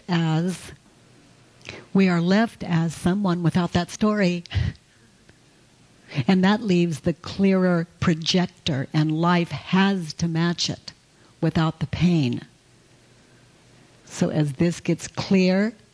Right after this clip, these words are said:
it becomes not only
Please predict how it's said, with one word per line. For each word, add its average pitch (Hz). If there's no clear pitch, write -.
it 160
becomes 156
not 202
only 170